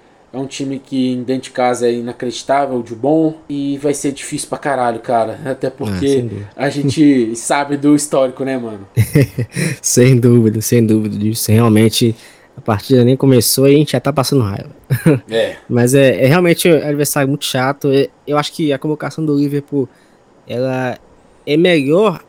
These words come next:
Speaker 2: do que os seus desempenhos. É.
Speaker 1: Uhum.
Speaker 2: É um Liverpool que oscila bastante, que teve algumas vitórias, é, questionáveis, não é o, igual o caso do Arsenal,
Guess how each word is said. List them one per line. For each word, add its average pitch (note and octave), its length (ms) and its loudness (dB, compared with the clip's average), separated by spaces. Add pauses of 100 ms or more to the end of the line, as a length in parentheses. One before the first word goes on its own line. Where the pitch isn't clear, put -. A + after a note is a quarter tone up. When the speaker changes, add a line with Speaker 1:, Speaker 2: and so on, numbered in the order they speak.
(280)
Speaker 2:
do C#3+ 140 -6
que D#3 140 -4
os D#3 120 -4
seus D#3 180 -4
desempenhos. D3+ 800 -6 (240)
É. F#2+ 120 -12
Speaker 1:
Uhum. C#3+ 400 -10 (280)
Speaker 2:
É A2+ 140 -10
um A#2 60 -4
Liverpool B2 280 -8
que - 80 -12
oscila B2 300 -8
bastante, C#3+ 720 -10
que C3 380 -10 (180)
teve C3+ 220 -6
algumas C3+ 380 -4
vitórias, B2+ 560 -6
é, B2+ 120 -12
questionáveis, D3 960 -8
não B2+ 160 -8
é B2+ 60 -4
o, A#2+ 80 -6 (160)
igual A#2+ 200 -8
o - 20 -12
caso A#2 280 -10
do A2+ 140 -8
Arsenal, C3+ 480 -8